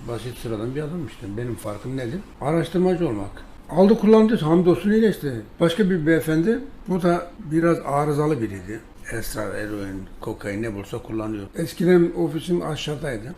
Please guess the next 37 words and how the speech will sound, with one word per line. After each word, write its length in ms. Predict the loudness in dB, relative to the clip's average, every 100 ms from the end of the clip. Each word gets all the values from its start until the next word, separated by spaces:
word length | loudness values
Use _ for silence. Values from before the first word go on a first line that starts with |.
| -8
Geldi 340 | -2 0 0 -2
bana 180 | -2
para 240 | -4 -6 -8
verdi. 400 | -8 -12 -8 -4
"Ya 180 | 2 4
gelip 320 | 6 6 4
gidip 200 | 2 2
para 140 | 2 0
istiyorsun 260 | 0 -2
arkadaş," 320 | -2 -2 -4
dedim. 200 | -6 -10
"Ya 120 | -8 -10 -10 -4
boş 280 | -4 -4
ver, 180 | -6 -4
boş 260 | -6 -8 -8
ver, 160 | -8
boş 220 | -6 -6 -6
ver." 80 |
Dedim, 200 | -4 -4 -6
"Para 220 | -6 -6
da 160 | -8 -10 -8 0
alamıyoruz." 520 | 4 4 2 -2 -8 -14 -14 -12
Eski 260 | -10 -10 -6
sekreterine 520 | -4 -4 -4 -2 -2
eski 280 | -4 -10 -10
kocası. 360 | -8 -8 -12 -16 -18 -4
Koşa 320 | -2 0 0
koşa 240 | 0 2
mutfağa 380 | 2 2 2 2
gitti. 240 | 2 -2 0
"Bu 100 | 2
ne 60 | 2
yapıyor 220 | 2 0
mutfakta?" 480 | -2 -4 -10 -8 -10
dedim 260 | -8 -8
ya. 80 | -10 -12 -14 -16 -12
Neyse 360 | -10 -8 -8